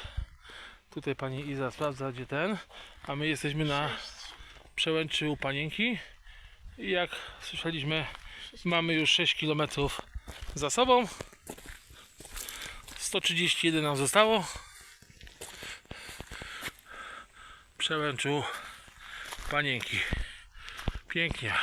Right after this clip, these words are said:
Speaker 1: I tu możemy iść na gaiki, skąd przyszliśmy, do straconki. Straconka jeden czterdzieści pięć.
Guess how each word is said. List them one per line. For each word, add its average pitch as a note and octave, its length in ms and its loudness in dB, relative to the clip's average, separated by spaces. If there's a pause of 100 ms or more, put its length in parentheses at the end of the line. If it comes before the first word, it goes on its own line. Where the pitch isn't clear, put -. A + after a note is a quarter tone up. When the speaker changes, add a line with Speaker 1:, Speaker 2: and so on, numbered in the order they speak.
(760)
Speaker 1:
I E3 60 -4
tu E3 120 -2
możemy D3 400 2
iść B2+ 140 0
na B2+ 140 0
gaiki, F3+ 520 0
skąd - 260 -2
przyszliśmy, F#3 560 2
do D3+ 160 0
straconki. F#3 840 0 (2500)
Straconka D3+ 880 -2 (840)
jeden D3 340 2
czterdzieści C3+ 540 -2
pięć. G3+ 420 2